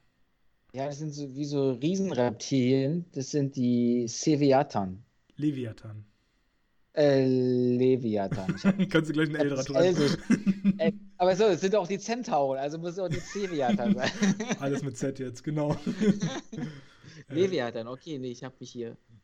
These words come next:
Speaker 1: mein L hat so blöd geschrieben.
Speaker 2: <laughs>
Speaker 1: Nicht mehr lesen.
Speaker 2: Genau, das wird's gewesen sein. <laughs>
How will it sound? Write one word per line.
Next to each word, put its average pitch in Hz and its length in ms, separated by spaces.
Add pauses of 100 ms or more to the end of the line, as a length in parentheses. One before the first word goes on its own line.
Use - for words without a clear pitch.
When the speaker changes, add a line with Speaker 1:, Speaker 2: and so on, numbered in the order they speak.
(180)
Speaker 1:
mein 131 140
L 139 160
hat 123 100
so 113 80
blöd 104 240
geschrieben. 101 420 (300)
Speaker 2:
<laughs> - 240
Speaker 1:
Nicht 170 880
mehr 117 120
lesen. 117 440 (100)
Speaker 2:
Genau, 151 640
das 127 260
wird's 139 180
gewesen 143 320
sein. 127 240
<laughs> 202 840